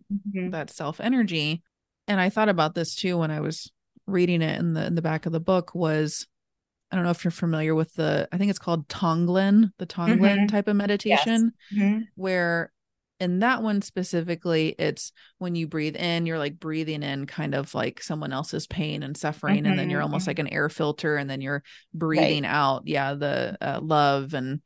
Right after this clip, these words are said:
Speaker 1: Mm-hmm.
Speaker 2: and, and calm and all of that. But that did, it kind of, like, brought me back to that a little bit
Speaker 1: Mm-hmm. Mm-hmm.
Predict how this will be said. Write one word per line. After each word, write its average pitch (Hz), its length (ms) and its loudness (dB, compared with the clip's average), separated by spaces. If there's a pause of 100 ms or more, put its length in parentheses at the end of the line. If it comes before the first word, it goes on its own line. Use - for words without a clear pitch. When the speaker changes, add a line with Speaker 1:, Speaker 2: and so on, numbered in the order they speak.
(440)
Speaker 1:
Mm-hmm. 196 180 4
Speaker 2:
and, 190 520 0
and 151 280 -2
calm 143 440 0
and 156 80 2
all 143 180 0
of 139 100 0
that. 147 300 2 (880)
But 202 80 -2
that 247 180 4
did, 285 300 2
it 220 120 0
kind 220 280 0
of, 208 140 -2
like, 180 240 -2
brought 185 220 2
me 175 120 -2
back 165 420 0
to 208 140 0
that 202 260 2
a 196 80 0
little 196 260 2
bit 208 280 4
Speaker 1:
Mm-hmm. 226 480 2
Mm-hmm. 220 380 6